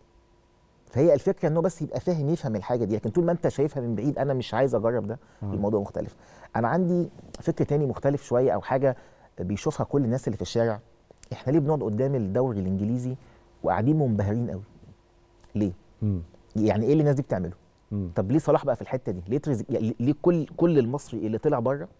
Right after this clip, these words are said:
Speaker 2: مم.
Speaker 1: اختلف؟
Speaker 2: مم.
Speaker 1: عشان السيستم هناك هو اتطبع عليه. الفكر نفسه اتطبع عليه.
Speaker 2: مم.
Speaker 1: احنا في جزء مهم جدًا جدًا بنشتغل عليه، تحليل الأداء النفسي حركي.
Speaker 2: هايل.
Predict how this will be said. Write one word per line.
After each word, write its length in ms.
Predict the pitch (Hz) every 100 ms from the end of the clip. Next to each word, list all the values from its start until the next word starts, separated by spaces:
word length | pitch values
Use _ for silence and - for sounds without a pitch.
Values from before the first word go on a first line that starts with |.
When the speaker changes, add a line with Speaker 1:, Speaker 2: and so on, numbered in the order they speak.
| _
Speaker 2:
مم. 180 | 101 95 78 _ _ _ _ _
Speaker 1:
اختلف؟ 300 | - 113 82 - _ _ _
Speaker 2:
مم. 180 | 98 87 82 _ _ _ _ _ -
Speaker 1:
عشان 180 | 107 131
السيستم 400 | - 220 - 156
هناك 220 | 143 185 - - _
هو 160 | 151 160
اتطبع 400 | - 175 147 135
عليه. 220 | 95 98 - _ _ _ _ _ _ _ _
الفكر 360 | 208 - 190 131
نفسه 240 | 156 -
اتطبع 320 | 156 - 131 107
عليه. 220 | 98 104 - -
Speaker 2:
مم. 160 | 101 85
Speaker 1:
احنا 160 | - 120
في 120 | 139
جزء 300 | 151 165 117
مهم 240 | 120 135 131
جدًا 320 | 135 120 101
جدًا 320 | 98 123 107
بنشتغل 360 | 95 95 - 117
عليه، 220 | 123 131 - - _ _
تحليل 400 | - - - 135
الأداء 360 | 139 - 104 107
النفسي 320 | 107 117 -
حركي. 300 | - 101 - - _ _ - _ _ - - _
Speaker 2:
هايل. 240 | - 85